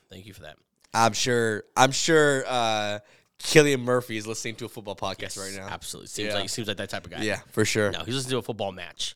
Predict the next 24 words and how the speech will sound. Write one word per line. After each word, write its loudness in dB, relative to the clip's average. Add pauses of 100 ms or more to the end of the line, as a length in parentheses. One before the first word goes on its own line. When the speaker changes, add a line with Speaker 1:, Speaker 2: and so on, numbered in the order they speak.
(120)
Speaker 2:
No, 2
he's 4
listening. 4
No, 6
he's 4
listening -4
to, 0
like, 2 (220)
s-, -12
like, -4
uh, -4 (280)
like, -2 (720)
Beethoven 0
stuff -2
right -4
now. -4
Speaker 1:
Yeah. -14 (100)
Speaker 2:
Trying 4
to -2
get -4
into -6
the -10
next 0
character. -10